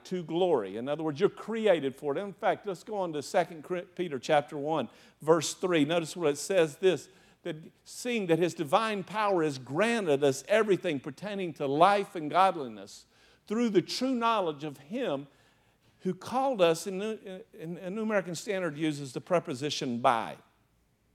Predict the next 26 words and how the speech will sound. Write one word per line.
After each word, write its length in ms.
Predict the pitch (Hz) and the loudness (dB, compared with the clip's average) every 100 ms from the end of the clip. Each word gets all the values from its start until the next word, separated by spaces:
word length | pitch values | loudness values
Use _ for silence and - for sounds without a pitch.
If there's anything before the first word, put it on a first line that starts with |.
| _ _ - | _ _ -16
The 180 | 135 120 | -6 -6
preposition 880 | - - 190 165 147 156 135 143 127 | -6 0 4 4 4 0 0 -2 2
by 240 | 135 131 | 6 6
is 220 | 120 113 | 4 0
not 300 | 131 135 135 | -4 0 0
in 120 | 135 117 | 0 -6
the 60 | |
Greek. 340 | 110 143 147 131 | -8 -6 -6 -6
It's 140 | - | -8
a, 180 | 120 107 _ - _ _ - | -6 -6 _ -20 _ _ -10
it's 240 | 120 - | -8 0
a, 400 | 131 120 117 104 - _ - | 4 4 4 -2 -8 _ -18
it's 200 | 120 135 | -10 -10
a, 80 | 120 - | -10 -12
it's 180 | 135 | -8
a 40 | 135 | -4
noun 520 | 123 139 139 147 147 | -2 -2 0 -2 -2
with 120 | 127 | -6
a 40 | 120 | -8
particular 640 | 123 160 139 143 131 123 156 | -10 -10 -6 -6 -4 -6 -8
ending 380 | 156 147 143 | -8 -6 -6
on 220 | 127 135 147 | -6 -6 -8
it. 100 | 131 _ _ - | -12 _ _ -14
And 160 | 131 | -12
so 220 | - 156 139 | -6 -4 -2
the, 160 | 139 | -6